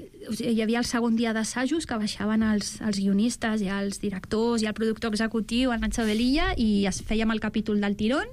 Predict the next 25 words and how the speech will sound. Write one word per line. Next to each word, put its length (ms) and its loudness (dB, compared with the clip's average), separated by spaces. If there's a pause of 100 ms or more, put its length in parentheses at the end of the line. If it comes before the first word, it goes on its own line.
i 80 -2
si 180 -2
alguna 340 0
cosa 220 0
no 80 2
els 140 2
hi 60 0
quadrava, 400 0
imagina't, 440 0
el 60 -2
segon 220 0
dia 100 0
d'assajos, 400 -2
que 100 -8
pot 140 -8
ser 80 -2
qualsevol 320 0
cosa, 320 0 (540)
canviaven, 460 -2 (100)
se 100 -10
te-, 480 -12
fora, 260 -2
fora, 240 -2
fora, 200 -4
fora, 240 -4